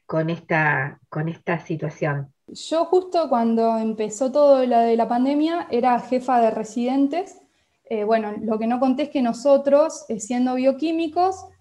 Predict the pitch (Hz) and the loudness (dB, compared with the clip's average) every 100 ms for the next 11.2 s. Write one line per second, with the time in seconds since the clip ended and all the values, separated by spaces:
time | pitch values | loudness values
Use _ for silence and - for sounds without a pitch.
0 | - 220 240 269 277 233 247 254 240 220 | -6 -2 0 0 -4 -4 -2 0 -2 -4
1 | - 240 294 294 269 285 330 - - 233 | -4 -2 0 -2 -2 -2 -4 -10 -2 0
2 | 226 240 226 220 208 220 226 269 381 - | 0 -2 -2 -4 -4 -4 -2 0 -2 -8
3 | _ _ _ _ _ _ _ 247 233 226 | _ _ _ _ _ _ _ -2 0 2
4 | 226 226 220 214 214 - 254 247 269 269 | 0 0 -4 -8 -12 -6 -2 0 2 2
5 | 349 349 349 349 403 403 - 277 330 330 | 2 2 4 4 2 -2 -2 2 2 2
6 | 294 277 277 285 277 277 269 277 285 302 | 2 2 0 2 2 4 6 4 4 2
7 | 302 339 285 214 226 240 269 262 254 269 | 2 2 -2 -2 -2 -2 -4 -4 -4 -2
8 | 262 277 311 311 311 - 262 254 302 - | -2 -2 -2 -2 -2 -4 2 4 4 0
9 | - _ _ _ 240 226 214 208 208 202 | -20 _ _ _ -2 -2 -2 -4 -4 -4
10 | 220 220 226 247 277 277 247 214 202 202 | -2 0 0 -2 4 6 6 2 -4 -2
11 | 202 | -2